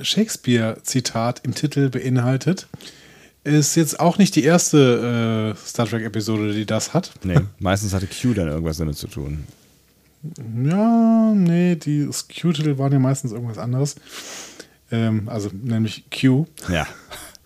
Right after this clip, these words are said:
Speaker 1: Ähm, aber ihr könnt euch schon mal darauf vorbereiten. Wir werden natürlich, ähm,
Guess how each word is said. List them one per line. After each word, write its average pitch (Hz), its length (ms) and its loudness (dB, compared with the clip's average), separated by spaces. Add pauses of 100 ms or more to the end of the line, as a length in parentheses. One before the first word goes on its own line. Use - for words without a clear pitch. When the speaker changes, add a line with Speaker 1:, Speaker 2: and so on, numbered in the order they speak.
(920)
Speaker 1:
Ähm, 117 500 2 (480)
aber 131 140 4
ihr 151 60 4
könnt 190 180 4
euch 190 60 4
schon 175 100 4
mal 165 60 6
darauf 151 180 4
vorbereiten. 120 520 2
Wir 113 140 2
werden 139 380 4
natürlich, 151 580 0
ähm, 120 420 2